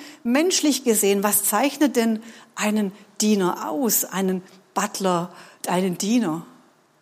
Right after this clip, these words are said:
Er ist, er, er ist nicht aufgeregt, er ist be-, bedächtig, still,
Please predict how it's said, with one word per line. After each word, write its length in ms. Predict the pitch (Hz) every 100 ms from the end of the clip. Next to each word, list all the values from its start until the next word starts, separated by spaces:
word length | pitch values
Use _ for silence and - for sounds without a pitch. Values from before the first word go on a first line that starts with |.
| _ _ _ _ _ _ -
Er 200 | 269 269
ist, 300 | 262 - - - _
er, 140 | - 247 - -
er 140 | 247
ist 260 | 269 - 269
nicht 220 | 277 -
aufgeregt, 880 | 285 285 - 269 190 175 165 - -
er 140 | 175
ist 300 | - - - - _ _
be-, 100 | - - _
bedächtig, 600 | 214 220 247 - - 175
still, 580 | - - 220 254 262 180